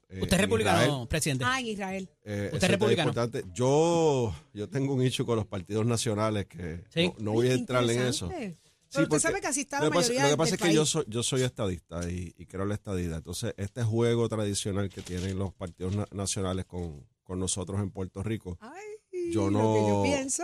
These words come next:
Speaker 1: yo no, no lo patrocino, ¿verdad? Y,
Speaker 3: ¿Verdad?
Speaker 1: y reconozco
Speaker 3: Ay,
Speaker 1: que hay,
Speaker 3: ¿cómo se describe ese
Speaker 1: reco-,
Speaker 3: juego?
Speaker 1: reconozco que hay que participar de los partidos nacionales desde adentro para, para propiciar la expresión de los partidos nacionales, pero ciertamente, eh, se han expresado en el pasado, lo han puesto en las plataformas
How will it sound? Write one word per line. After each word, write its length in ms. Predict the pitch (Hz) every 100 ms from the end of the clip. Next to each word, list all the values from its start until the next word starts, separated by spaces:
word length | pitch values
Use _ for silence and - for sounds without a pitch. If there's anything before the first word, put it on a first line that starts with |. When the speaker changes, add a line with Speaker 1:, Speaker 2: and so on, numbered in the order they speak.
| 440
Speaker 1:
yo 200 | 110 98
no, 600 | 107 110 110 104 98 92
no 160 | 87 98
lo 120 | 104
patrocino, 600 | 87 - - - 82 80
¿verdad? 340 | 78 90 117 120
Y, 60 | 107
Speaker 3:
¿Verdad? 100 | -
Speaker 1:
y 100 | 117
reconozco 520 | 110 110 104 101 110
Speaker 3:
Ay, 40 | 139
Speaker 1:
que 60 | 120
hay, 40 |
Speaker 3:
¿cómo 60 | -
se 100 | -
describe 400 | 403 113 113 127
ese 140 | 127
Speaker 1:
reco-, 80 | 117
Speaker 3:
juego? 180 | 113 98
Speaker 1:
reconozco 560 | 107 107 104 113 110 98
que 60 |
hay 60 | 90
que 80 | 98
participar 600 | 104 98 101 110 - 98
de 140 | 101
los 100 | 101
partidos 460 | 90 92 87 92 98
nacionales 580 | 101 95 104 110 127 107
desde 240 | 95 90
adentro 460 | 90 98 117 123 113
para, 260 | 95 90 82 _
para 280 | - 92 87 -
propiciar 600 | - 98 - 90 - 113 107 _ _ _ _ -
la 80 | -
expresión 520 | 98 101 95 - 92
de 100 | 92
los 100 | 104
partidos 380 | 101 107 90 101
nacionales, 460 | 110 107 127 131 120
pero 160 | - 95
ciertamente, 800 | - 98 92 123 120 117 101 90 - _ _ _ _ _
eh, 300 | 98 101 98 -
se 200 | - 113
han 100 | 107
expresado 680 | 131 - 127 - 120 127 110
en 60 |
el 100 | 107
pasado, 540 | 95 95 - 117 117 110
lo 100 | 101
han 80 | 110
puesto 280 | 123 131 147
en 40 |
las 100 | 147
plataformas 680 | - 135 127 - 120 135 87